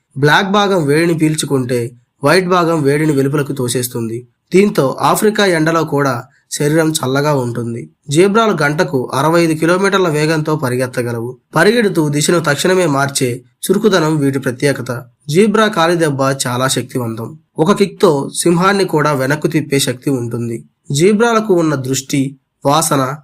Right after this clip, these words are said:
శబ్దాన్ని గుర్తించే శక్తి అద్భుతం. వాటి చెవులు అన్ని దిశలకు తిరగగలవు.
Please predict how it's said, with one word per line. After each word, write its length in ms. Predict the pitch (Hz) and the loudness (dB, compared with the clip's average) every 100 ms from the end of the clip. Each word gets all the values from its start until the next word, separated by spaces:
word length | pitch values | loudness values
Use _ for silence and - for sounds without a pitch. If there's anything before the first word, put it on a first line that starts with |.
| - | -10
శబ్దాన్ని 520 | - 156 156 202 208 | -2 0 2 2 2
గుర్తించే 500 | 175 165 160 156 139 | 0 0 0 0 -2
శక్తి 460 | - 127 - 135 139 | -4 -6 -4 0 0
అద్భుతం. 500 | 117 123 123 123 - _ _ | -2 -6 -8 -10 -14 _ _
వాటి 300 | 139 160 170 | 0 2 2
చెవులు 320 | 156 180 214 180 | 2 2 2 0
అన్ని 360 | - 156 208 | 2 2 2
దిశలకు 420 | 190 190 185 180 | 2 0 0 -2
తిరగగలవు. 680 | 139 135 135 131 123 120 117 | -2 0 0 0 -4 -6 -10